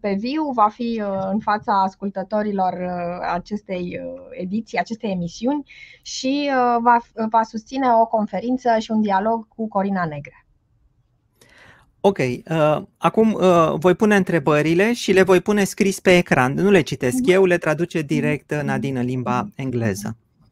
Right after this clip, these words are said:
Speaker 1: Mm-hmm. Okay, so now we, we move to the questions. The questions are, uh, on the screen, and I am just going to translate them to you, and, and then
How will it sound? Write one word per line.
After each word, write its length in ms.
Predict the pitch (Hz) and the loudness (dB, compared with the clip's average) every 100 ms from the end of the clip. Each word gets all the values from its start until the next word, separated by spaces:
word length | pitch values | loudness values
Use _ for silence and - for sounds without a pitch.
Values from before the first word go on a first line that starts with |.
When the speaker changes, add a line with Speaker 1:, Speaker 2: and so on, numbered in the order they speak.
| _ _ - _ - | _ _ -20 _ -12
Speaker 1:
Mm-hmm. 220 | 233 240 - _ _ - - - - | -10 -10 -12 _ _ -20 -20 -20 -4
Okay, 260 | 285 285 233 | 0 2 2
so 200 | 247 233 | 2 2
now 240 | 240 254 | 4 4
we, 300 | 262 254 247 | 2 2 0
we 280 | 233 240 233 | 0 -2 -2
move 200 | 233 233 | -2 -4
to 120 | - | -6
the 120 | 233 208 | -8 -4
questions. 560 | 240 233 - 285 285 | -2 -2 -2 -4 -4
The 140 | - 220 | -4 -6
questions 540 | 226 233 - 277 262 | -6 -6 -4 -2 0
are, 580 | 226 214 208 208 208 208 | 0 0 -2 -4 -4 -6
uh, 60 | 220 _ _ _ _ - | -8 _ _ _ _ 0
on 220 | 208 226 | 2 4
the 80 | 220 | 0
screen, 480 | 220 - 247 247 240 | -6 -4 -2 0 0
and 220 | 214 214 | 0 2
I 200 | 226 220 | 2 2
am 120 | 220 | 0
just 240 | 220 226 - | -4 -8 -4
going 360 | 208 214 208 208 | -2 -2 -4 -4
to 100 | 202 | -8
translate 560 | 202 202 190 185 190 190 | -6 -8 -6 -6 -6 -4
them 200 | 214 214 | -4 -4
to 140 | 214 | -6
you, 360 | 190 180 247 311 - | -6 -6 -8 -12 -8
and, 300 | 226 220 214 - | -6 -4 -6 -4
and 260 | 214 214 | -4 0
then 160 | 208 | 2